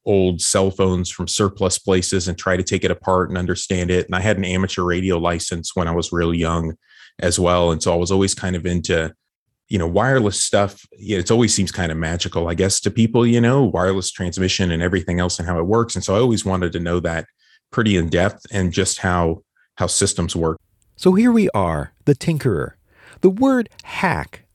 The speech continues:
Speaker 2: literally means to take things apart. But it's more than that. It has to include that innate curiosity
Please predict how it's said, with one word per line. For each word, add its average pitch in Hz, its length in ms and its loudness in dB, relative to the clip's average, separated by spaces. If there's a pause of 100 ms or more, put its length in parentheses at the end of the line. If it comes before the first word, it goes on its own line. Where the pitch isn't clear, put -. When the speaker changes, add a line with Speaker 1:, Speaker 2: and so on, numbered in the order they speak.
Speaker 2:
literally 175 400 2
means 104 400 -2 (120)
to 143 80 -8
take - 240 -4
things 120 280 -4
apart. - 480 -6 (540)
But - 180 2 (160)
it's 135 180 0
more 127 200 4
than 104 180 -2
that. 78 220 -4 (240)
It 117 80 -2
has 147 300 0
to 156 120 -2
include 127 400 0
that 110 200 0
innate 120 600 -2
curiosity 120 880 0